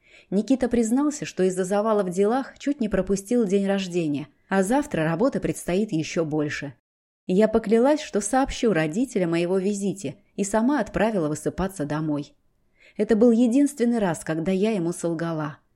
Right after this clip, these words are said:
Больше всего на свете хотелось, чтобы Никита остался, ещё хоть несколько минут побыл со мной. Маленькая девочка внутри меня хныкала и грозила расплакаться. Но вслух я уверяла,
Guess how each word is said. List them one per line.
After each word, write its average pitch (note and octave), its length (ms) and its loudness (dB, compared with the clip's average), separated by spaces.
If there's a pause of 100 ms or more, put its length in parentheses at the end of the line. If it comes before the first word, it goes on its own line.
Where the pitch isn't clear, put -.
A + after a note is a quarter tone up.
(260)
Больше C#4 420 4
всего B3 320 0
на A#3 120 2
свете G#3 460 -2
хотелось, F3 600 -2
чтобы F3+ 280 -2
Никита G#3 400 0
остался, F3 680 -2 (140)
ещё A3 300 2
хоть B3 200 2
несколько C4 500 2
минут B3 400 2
побыл E3+ 320 0
со G3 180 -6
мной. E3+ 420 -2 (600)
Маленькая G#3 500 2
девочка G3 480 0
внутри F3+ 320 0
меня G#3 340 0
хныкала G3+ 520 2
и D#3+ 80 0
грозила G3 480 0
расплакаться. A3 800 -2 (520)
Но F#3 120 0
вслух C4 480 0
я E3+ 180 0
уверяла, F3+ 600 0